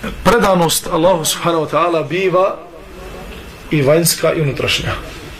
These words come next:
Što znači da, e, svaki insan koji želi da se preda Allahu subhanahu wa ta'ala, da mu se pokori onako kako je Allah zadovoljan,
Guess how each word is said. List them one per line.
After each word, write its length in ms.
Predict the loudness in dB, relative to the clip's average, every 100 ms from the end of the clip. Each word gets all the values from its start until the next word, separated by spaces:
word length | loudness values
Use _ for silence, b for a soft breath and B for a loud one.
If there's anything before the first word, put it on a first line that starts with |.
| -16 -16 -16 -16 -18 -18 -18 -18 -16 -16 -16 -18 -18 -16 -16 -16 -16 -14 -12 -4
Što 200 | 0 4
znači 520 | 6 6 6 4 4
da, 140 | 4
e, 120 | 4 0 -10 -14 -16 -14 -14 -14 -14 -14 -14 -10 -4 0 0 0
svaki 420 | 4 4 4 2
insan 460 | 2 2 2 0 0
koji 140 | 0
želi 280 | 4 4 4
da 100 | 2
se 160 | 0 -4 -2
preda 360 | 2 4 6 4
Allahu 300 | 4 4 2
subhanahu 340 | 0 2 2
wa 60 | 4
ta'ala, 200 | 4 4
da 80 |
mu 80 | 2
se 200 | 0 2
pokori 440 | 2 2 2 2 -2 -10 -16 -14 -14 -14 -14 0
onako 420 | 4 6 6 4
kako 280 | 2 2 2
je 60 | 2
Allah 280 | 2 2 0
zadovoljan, 460 | 0 0 0 0